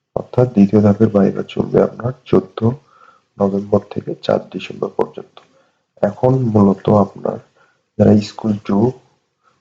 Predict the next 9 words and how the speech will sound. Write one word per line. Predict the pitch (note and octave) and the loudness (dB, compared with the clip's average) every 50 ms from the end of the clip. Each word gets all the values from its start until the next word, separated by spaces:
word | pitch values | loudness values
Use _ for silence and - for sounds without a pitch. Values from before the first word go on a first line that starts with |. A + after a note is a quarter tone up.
| _ - | _ -6
মাদ্রাসা, | - F#2+ F#2 F#2 - - G2 F#2+ G2 - - G#2 A2 B2 C3 - _ _ _ _ _ _ _ _ _ _ _ _ _ _ _ - | -2 -2 -2 -2 -2 -2 -2 -2 -2 -2 -2 0 0 -2 -2 -8 _ _ _ _ _ _ _ _ _ _ _ _ _ _ _ -10
স্কুল | G#2 G2+ - - - G2+ G2 - | -10 -10 -10 -12 -12 -12 -8 -4
পর্যায়ে | - F#2+ - - - G2+ G2 G2 - | -4 -4 -2 -2 0 2 2 2 2
বাংলা, | F#2+ F#2 F#2 F#2 F#2+ F#2 G2 G2 | 2 0 0 0 -2 -2 0 0
ইংরেজি | F#2+ F#2+ F#2+ F#2+ F#2+ F#2 F2+ - - G#2+ A#2+ _ _ _ _ _ _ _ _ _ _ _ _ _ - | 2 0 0 -4 -6 -6 -8 -8 -10 -20 -20 _ _ _ _ _ _ _ _ _ _ _ _ _ -20
আপনার | - - _ F#2 F2+ F#2 F#2+ G2 - G2 F#2+ | -20 -20 _ -18 -18 -16 -16 -16 -16 -10 -6
বিষয়ের | G2+ G2+ - - G2 G2 F#2+ G2 G2 - - _ _ _ _ _ _ _ _ _ _ _ - | -6 -6 -4 -2 0 2 2 2 0 -2 -6 _ _ _ _ _ _ _ _ _ _ _ -6
যারা | G2+ G#2 G2 G2 G2 G2+ G#2 - - _ _ _ _ - | -2 0 0 0 -2 -4 -8 -8 -10 _ _ _ _ -4
নিবন্ধন | A2 G#2 G2+ G2 G2 F#2+ G2 G2 G2 | -2 -2 -2 -2 -4 -6 -8 -10 -10